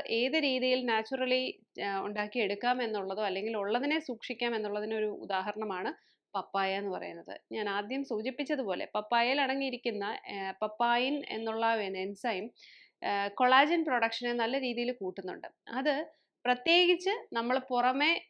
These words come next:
തേക്കുന്ന സമയത്തും അതുപോലെ തന്നെ അകത്ത് കഴിക്കുന്ന സമയത്തും ഈ രണ്ട് രീതിയിലും നമുക്ക് പപ്പായയെ ഉപയോഗപ്പെടുത്താം എന്നുള്ളതാണ് ഏറ്റവും വലിയ പ്രത്യേകത.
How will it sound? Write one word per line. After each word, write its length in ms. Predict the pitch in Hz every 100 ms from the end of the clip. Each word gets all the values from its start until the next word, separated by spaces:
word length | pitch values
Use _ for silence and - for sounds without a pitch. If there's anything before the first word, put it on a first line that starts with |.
| _
തേക്കുന്ന 520 | 226 226 233 302 294 311
സമയത്തും 600 | 311 269 269 262 320 -
അതുപോലെ 520 | 220 226 254 269 269
തന്നെ 140 | 262 262
അകത്ത് 340 | 226 254 262
കഴിക്കുന്ന 500 | - 247 277 370 330
സമയത്തും 460 | 233 202 180 190 208
ഈ 120 | 240
രണ്ട് 400 | 262 277 359 415
രീതിയിലും 440 | 339 302 294 294
നമുക്ക് 240 | 277 226 247
പപ്പായയെ 480 | 240 214 214 220 269
ഉപയോഗപ്പെടുത്താം 800 | 208 196 208 220 208 196 214 214
എന്നുള്ളതാണ് 480 | 202 196 202 202
ഏറ്റവും 320 | 208 226 269 247
വലിയ 260 | 214 247 440 - - _
പ്രത്യേകത. 540 | 240 233 240 214 208